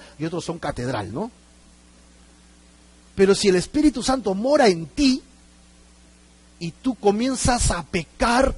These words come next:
¿qué pasa con el Espíritu Santo? Acuérdate de algo, cuando estás pecando, estás pecando con Dios dentro tuyo.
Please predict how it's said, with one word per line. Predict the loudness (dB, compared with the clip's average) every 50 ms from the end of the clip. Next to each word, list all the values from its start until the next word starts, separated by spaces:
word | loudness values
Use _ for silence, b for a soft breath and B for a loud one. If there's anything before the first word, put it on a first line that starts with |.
| -4
¿qué | -4 -4
pasa | -4 -2 -2 -2 0 0 0
con | 0 -2 -2
el | -2 -4
Espíritu | -4 -4 -6 -6 -6 -4
Santo? | -4 -4 -4 -4 -8 -14 -16 -16 -20 -20 -20 _ _ _ -20 -20 -20 -20 -20 -20 -20 -20 -20 _ -20 -20 -20 -20 b b b b b b b
Acuérdate | -4 -4 -4 -2 0 2 2 4 4 2 4 4 4
de | 4 6 6
algo, | 6 6 4 2 -2 -8 B B B B -8
cuando | -4 -4 -2 -2 -2 -4
estás | -4 -4 -4 0 0 2 2 0 -2 -6 -2 0
pecando, | 0 0 2 2 4 4 4 4 4 2 0 0
estás | 0 0 -2 -2 -2 -2
pecando | -4 -8 -2 0 0 0 0 -2
con | -6 -6 -10 -8
Dios | -8 -8 -8 -8 -6 -6
dentro | -6 -6 -6 -6 -10 -12 -12
tuyo. | -10 -10 -10 -8 -8 -10